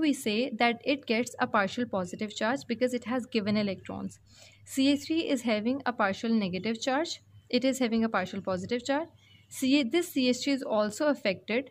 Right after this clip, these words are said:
सही है? So it is having partial negative charge again, but this partial negative charge is less as compared to this partial negative charge.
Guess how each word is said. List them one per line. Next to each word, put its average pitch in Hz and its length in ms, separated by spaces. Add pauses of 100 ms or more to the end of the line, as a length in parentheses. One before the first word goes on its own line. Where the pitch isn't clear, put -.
(180)
सही 202 240
है? 311 100 (340)
So - 140 (140)
it 269 60 (100)
is 330 80
having 247 420 (160)
partial 233 460
negative 233 340
charge 247 180 (120)
again, 202 360
but 247 220
this 302 160
partial 226 240
negative 226 280
charge 240 220 (120)
is 208 120
less 240 320 (100)
as - 60
compared 208 400
to 240 80
this 220 300
partial 185 300
negative 175 280
charge. - 160